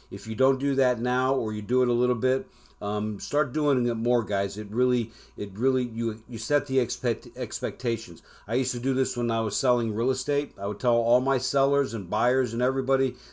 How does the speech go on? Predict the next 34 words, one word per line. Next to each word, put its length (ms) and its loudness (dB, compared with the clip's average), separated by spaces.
that 140 -2
I 80 2
had 180 -2
transactions 760 -2
and 140 -6
processes 680 -2
with, 260 -2
I 100 -2
would 160 -2
tell 200 2
them, 100 0
"I'm 120 0
gonna 140 -2
call 300 2
you 100 -2
between, 600 -4
on 140 -6
Thursdays, 720 0
every 480 0
Thursday 480 2
between 480 -6
one 260 -2
and 160 -4
four 280 -2
o'clock. 420 -2
It's 120 -10
either 240 -4
me 200 -2
or 100 0
my 140 -2
assistant 440 -4
making 300 -4
those 180 -2
calls," 360 0